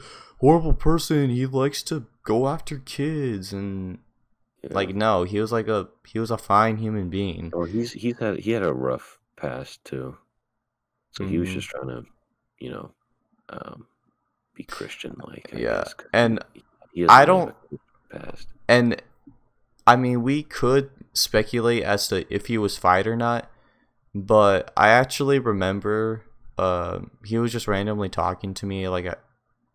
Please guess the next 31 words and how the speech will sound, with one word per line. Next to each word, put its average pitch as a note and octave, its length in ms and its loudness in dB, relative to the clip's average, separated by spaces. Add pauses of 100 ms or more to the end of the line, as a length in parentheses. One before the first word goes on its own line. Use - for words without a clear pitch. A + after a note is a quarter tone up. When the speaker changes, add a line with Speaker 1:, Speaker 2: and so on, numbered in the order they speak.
(140)
Speaker 1:
during G2 220 -2
the, - 160 -10
at F#2 140 -8
the F2+ 80 -6
hallway F#2 400 -4
one G2+ 200 -6
time, G#2+ 320 -6 (460)
and A#2 120 6
I A2+ 100 10
Speaker 2:
Yeah. - 20 6
Speaker 1:
asked G#2+ 360 6
him, C3+ 320 2 (200)
uh, G2+ 220 2
this D#3+ 200 0
was F3 140 -4
during C#3 180 2
my G2+ 80 4
sophomore G2+ 460 2
year, A#2 340 -2
and, F2 360 -6 (720)
um, F#2 480 2
I A2 80 8
remember C3 440 2
asking G2 380 2
him A#2 160 -2
why G#2+ 180 4
he's F#2 160 -2
leaving, G2+ 420 -2
and G#2+ 120 -2
he's A2 160 -2
like, F#2 220 0